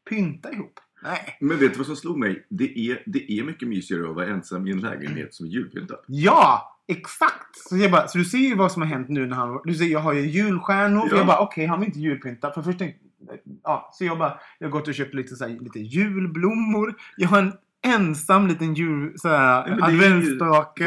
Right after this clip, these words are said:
Speaker 2: första advent, så det är fantastiskt.
Speaker 1: Ja, och så sitter den tänd. Men det finns också någonting lite, <laughs> det finns någonting lite väldigt ensamt att så här, tända upp ljus. Alltså, när det är en, i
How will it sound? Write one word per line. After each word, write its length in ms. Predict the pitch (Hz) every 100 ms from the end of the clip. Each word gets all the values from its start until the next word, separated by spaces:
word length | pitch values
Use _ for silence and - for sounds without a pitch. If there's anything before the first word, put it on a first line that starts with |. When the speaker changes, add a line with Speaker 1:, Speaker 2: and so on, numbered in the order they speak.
| 175
Speaker 2:
första 160 | -
advent, 220 | - 92 92
så 40 |
det 60 | 101
är 40 |
fantastiskt. 480 | 226 190 - - -
Speaker 1:
Ja, 360 | 208 269 294 -
och 80 | 170
så 100 | 185
sitter 260 | 170 190 165
den 160 | 156
tänd. 280 | 160 147 147 - _
Men 120 | 170 208
det 60 |
finns 140 | 220 226
också 180 | 220
någonting 280 | 208 185 180
lite, 220 | 190 -
<laughs> 680 | 180 - 196 - - 196 104
det 80 | 123 - - 117 -
finns 120 | 262
någonting 260 | 269 226 233
lite 220 | 226 - -
väldigt 520 | 170 196 190 156 -
ensamt 880 | 220 208 156 143 226 202 143 127 - -
att 140 | 143
så 60 | -
här, 160 | 127 123
tända 360 | - 151 131
upp 220 | 131 127 - _ _
ljus. 280 | 127 127 131
Alltså, 140 | 156
när 100 | 180
det 80 | 175
är 60 | 175
en, 120 |
i 60 | 190